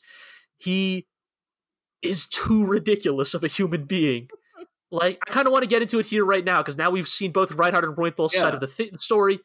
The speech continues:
Speaker 1: I feel like if last week, so I'll admit, if last week was me complaining a bit about, like, the type of cosmic causality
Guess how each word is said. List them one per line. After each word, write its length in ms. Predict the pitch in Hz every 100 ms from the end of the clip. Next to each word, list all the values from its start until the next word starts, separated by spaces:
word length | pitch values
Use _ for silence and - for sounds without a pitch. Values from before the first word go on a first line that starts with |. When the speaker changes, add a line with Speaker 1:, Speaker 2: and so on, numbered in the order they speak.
| _ - - - _ _ _ -
Speaker 1:
I 220 | 220 285
feel 340 | - 330 370
like 340 | 330 269 - - _ _ _ - - _ _ _ _ _
if 160 | - 214
last 380 | 208 269 311 254
week, 280 | 233 233 -
so 140 | - 196
I'll 60 |
admit, 240 | 185 143 107
if 180 | 143 139
last 300 | 196 240 -
week 140 | 226
was 120 | 208
me 140 | 180 202
complaining 580 | 202 156 - 156 156 156
a 80 |
bit 300 | 139 147 147 -
about, 320 | 135 131 135
like, 400 | 127 120 117 - _ _ _ _ _ _ _ _ _ _ -
the 160 | 185
type 260 | 202 233 240
of 140 | 214
cosmic 500 | - 202 202 202 214
causality 880 | 214 220 185 - 131 156 165 175 175